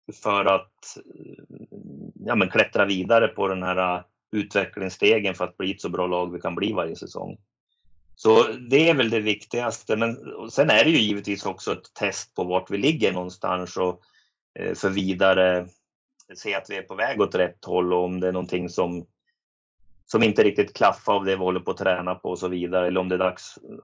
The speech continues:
att ta nästa steg igen. Och så det sista är ju att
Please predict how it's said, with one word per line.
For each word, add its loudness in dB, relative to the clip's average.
att -10
ta 2
nästa 0
steg 2
igen. -2
Och 2
så 2
det 2
sista 0
är 4
ju -4
att -4